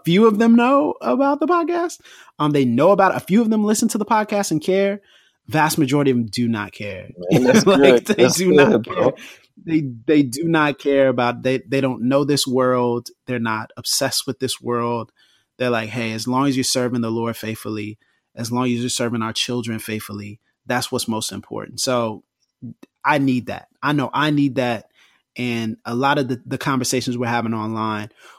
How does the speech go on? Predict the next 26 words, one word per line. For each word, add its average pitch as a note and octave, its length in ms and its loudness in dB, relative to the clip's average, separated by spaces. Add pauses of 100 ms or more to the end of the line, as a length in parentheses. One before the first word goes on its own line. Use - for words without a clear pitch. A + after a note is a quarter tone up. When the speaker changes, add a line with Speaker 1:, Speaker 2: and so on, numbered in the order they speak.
(120)
Speaker 1:
which C3 500 -2
all, F3+ 480 6
wh-, D3 320 -2
which D3 160 -2
most D#3+ 320 2
of F3+ 80 0
which D#3+ 140 0
are, C3 180 2
are B2+ 140 -4
good D3+ 640 2
and B2 220 -4
valuable C3 560 0
conversations, G#2+ 960 -6 (480)
they C#3 180 -2
take D3+ 200 -4
a B2+ 80 -2
back A#2+ 400 -4
seat B2 400 -2
to, A#2 280 -6
to, A2 320 -6 (120)
to G#2+ 300 -8 (280)
biblical D3 480 0
stewardship, B2+ 680 -2
faithfulness A2 580 -6
Speaker 2:
That's G2 200 -6
right. E2+ 180 -2